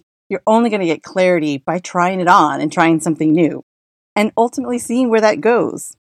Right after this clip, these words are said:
But the thing I really want you to take away is that it seems like you ultimately want to be in a relationship so that when and if, sort of the worst case scenario, she's not interested,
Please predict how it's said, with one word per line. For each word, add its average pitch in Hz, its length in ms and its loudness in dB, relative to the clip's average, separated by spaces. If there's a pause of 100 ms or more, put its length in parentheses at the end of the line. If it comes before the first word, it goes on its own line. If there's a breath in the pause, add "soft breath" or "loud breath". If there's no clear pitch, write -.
(460)
But 208 40 0
the 214 100 0
thing 247 180 -2
I 226 60 2
really 202 240 -4
want 185 200 -4
you 175 140 -4
to - 80 -14
take 175 220 -6
away 165 400 0
is 143 260 -4
that 147 320 0 (480)
it 196 160 -6
seems 208 400 -6
like 160 420 -2 (280)
you 208 240 -8 (120)
ultimately 190 600 -2
want 160 320 -2
to 208 80 -6
be 220 100 -4
in 220 60 -2
a 220 60 -2
relationship 226 540 -4 (160)
so 202 340 -4
that 175 200 0 (360)
when 185 280 -4
and 185 140 -2
if, 180 240 -2 (340)
sort 196 160 -6
of 165 60 -4
the 160 80 -4
worst 165 200 -4
case 165 200 -8
scenario, 165 500 -2 (100)
she's 180 300 -6
not 165 240 0
interested, 285 640 -4